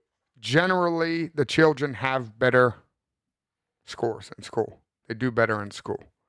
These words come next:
All around. I mean, that's not always true, but usually there's a psychological benefit to that. Um, they're saying,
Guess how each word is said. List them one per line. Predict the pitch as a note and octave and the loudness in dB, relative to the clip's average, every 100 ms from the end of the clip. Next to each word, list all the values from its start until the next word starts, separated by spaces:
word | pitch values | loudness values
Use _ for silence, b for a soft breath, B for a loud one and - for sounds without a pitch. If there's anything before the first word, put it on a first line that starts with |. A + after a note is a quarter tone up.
| _ _ _ _ _ _ _ _ _ - | _ _ _ _ _ _ _ _ _ 2
All | C3+ B2 | 4 6
around. | G#2+ G#2 G#2 - _ _ | 4 -4 -8 -18 _ _
I | E3 | -2
mean, | F#3+ F3+ | -2 -2
that's | D#3+ - | -6 -6
not | D#3 C#3+ | -6 -4
always | C3 B2+ A#2 | 0 0 -2
true, | - - A2 B2 _ | -8 -4 -4 -4 _
but | A#2 A2+ | -12 -8
usually | B2 G#2 A2 A2 | -8 -8 -8 -8
there's | A#2 A2+ G#2 | -6 -8 -8
a | |
psychological | - A#2+ - A2 A#2 - - | -8 -6 -4 0 0 -2 -12
benefit | A2+ A2 - A2 | -8 -8 -6 -6
to | A2 | -2
that. | G#2 A#2 _ b b b b b b - | -2 -2 _ b b b b b b 2
Um, | C#3 C3 B2+ A#2 - _ _ _ _ _ _ _ _ _ _ _ _ _ _ _ _ _ _ _ _ _ _ _ | 4 2 -4 -12 -18 _ _ _ _ _ _ _ _ _ _ _ _ _ _ _ _ _ _ _ _ _ _ _
they're | C3+ | -10
saying, | C3 D3+ C#3 B2 A2+ | -8 -4 -4 -4 -8